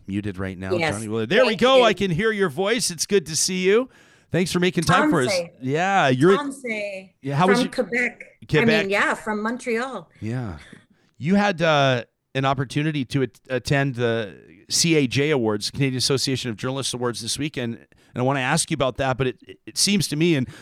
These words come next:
Speaker 1: I've been following you along, I, I mean, I'm always checking out your tweets, but it looks to me like you, you had a chance to kinda go investigate some of your own family history over the course of the weekend. You
Speaker 2: Yeah.
Speaker 1: were on, you were on what looked to be a pretty meaningful adventure.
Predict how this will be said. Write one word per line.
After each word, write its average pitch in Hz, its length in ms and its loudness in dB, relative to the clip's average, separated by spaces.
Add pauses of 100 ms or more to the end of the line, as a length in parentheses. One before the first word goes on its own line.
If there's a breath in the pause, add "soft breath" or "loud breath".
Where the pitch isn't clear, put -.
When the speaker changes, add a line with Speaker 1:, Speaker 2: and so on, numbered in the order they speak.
(120)
Speaker 1:
I've 139 100 2
been 135 120 2
following 156 340 2
you 139 140 6
along, 135 200 2
I, 110 200 -4
I - 20 0
mean, 107 140 2
I'm 104 100 0
always 107 240 2
checking 113 300 -2
out 107 100 -2
your 101 100 -2
tweets, 143 380 0
but 127 140 -4
it - 60 -20 (280 loud breath)
looks - 240 0
to - 80 -2
me 165 160 0
like 151 220 -2
you, 185 200 2
you 180 140 0
had 226 100 4
a 123 60 -2
chance 143 400 -2
to 135 220 2 (440 soft breath)
kinda 185 220 0
go 165 380 2 (120)
investigate 165 680 0
some 175 120 0
of 143 100 0
your 143 120 -4 (140)
own 196 520 4 (400)
family 180 460 -2
history 156 480 0
over 131 100 -2
the 131 60 -6
course 190 320 -2
of 160 60 -4
the 131 80 0
weekend. 135 480 -2
You 185 80 0
Speaker 2:
Yeah. 294 80 -4
Speaker 1:
were 226 40 2
on, 135 200 0
you 185 120 -2
were 269 120 2
on 123 160 0
what 123 120 -4
looked 175 180 -2
to - 40 -4
be 135 80 -2
a 117 60 -4
pretty 208 180 0
meaningful 156 460 0
adventure. 110 560 -6